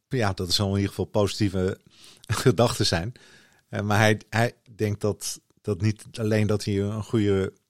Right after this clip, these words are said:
verstandhouding had met hem, maar ook dat hij, ehm,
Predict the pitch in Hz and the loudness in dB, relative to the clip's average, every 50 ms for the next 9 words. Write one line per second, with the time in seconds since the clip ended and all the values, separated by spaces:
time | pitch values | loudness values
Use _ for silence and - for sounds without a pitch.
0 | _ _ _ - - - 104 - - 131 135 123 120 98 95 95 98 90 92 92 | _ _ _ -14 -8 -4 -2 -2 0 -2 0 0 0 2 2 2 0 0 -2 -2
1 | 92 - 95 90 87 - 113 139 156 - _ _ _ _ _ - - - - - | -4 -4 -6 -6 -6 -6 -6 -8 -8 -12 _ _ _ _ _ -20 -20 -20 -20 -20
2 | - _ - - - - 104 104 104 117 117 104 - - - 98 95 - 107 104 | -20 _ -20 -18 -10 -6 -2 0 2 4 4 2 2 0 -2 -2 0 0 0 -2
3 | 95 104 - _ _ 110 - _ - 104 104 104 104 104 101 101 104 101 98 98 | -2 -2 -6 _ _ -20 -20 _ -8 -4 -2 0 0 2 2 2 2 2 2 0
4 | 98 98 92 92 | -2 -2 -4 -6